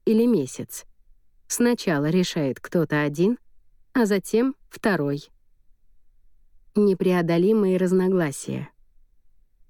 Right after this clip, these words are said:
Мы уже говорили о проблемах власти и общения в отношениях в предыдущих главах. И, забегая вперед, могу сказать,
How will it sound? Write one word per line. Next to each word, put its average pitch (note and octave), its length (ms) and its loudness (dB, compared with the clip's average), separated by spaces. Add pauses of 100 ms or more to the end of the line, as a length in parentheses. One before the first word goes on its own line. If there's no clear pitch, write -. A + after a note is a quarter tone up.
(140)
Мы F#3+ 260 4
уже F#3 220 0
говорили F3 520 0
о D3+ 100 -2
проблемах D#3+ 540 0
власти E3+ 480 0
и F3+ 220 0
общения E3 560 2
в D3+ 40 -2
отношениях D#3+ 800 0
в - 40 -20
предыдущих F3+ 680 0
главах. E3 560 -2 (600)
И, A3+ 200 4
забегая G#3+ 500 0
вперед, A#3+ 500 0
могу G#3 260 2
сказать, F3 600 -4